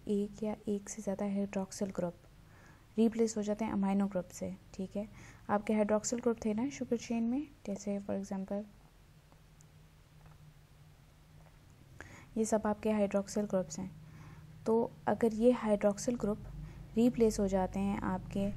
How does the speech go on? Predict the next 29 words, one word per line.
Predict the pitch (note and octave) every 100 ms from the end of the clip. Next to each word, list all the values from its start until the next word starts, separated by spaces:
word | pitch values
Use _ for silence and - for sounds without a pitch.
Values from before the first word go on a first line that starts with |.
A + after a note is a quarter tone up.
| - - -
amino | G#3 G3+ G3 B3+
group | A#3 F3+
से, | - F#3+ G3 - - - - -
तो | -
उसको | B3 - A#3+
हम | G#3 G#3+ D4+ - - - - - - - - - - - - - - - - - - - - - - - - - - - - - - - - - - - - - A3
amino | G#3+ G3 F#3 F#3
sugar | - F3+ F3+
कहते | - F3+ F#3
हैं, | F#3
ठीक | - G3+ B3
है। |
तो | B3 A#3+ A3
hydroxyl | - - G#3 G#3+ G#3+ B3 A#3
group | G#3+
की | G#3+
जगह | G#3 G#3+
अगर | G#3+ G#3+
आपका | G3+ A3
amino | G#3+ G3 F#3+ G#3
group | A3 A3
लग | A3
जाए, | - B3 D#4 - - - - - - -
तो | A3
वो | G#3 G#3+
होगा | G#3 - A#3+
आपका | B3+ G#3 - C4 E4+ - - - - -
amino | G#3+ G3+ F3+ F3
sugar। | - -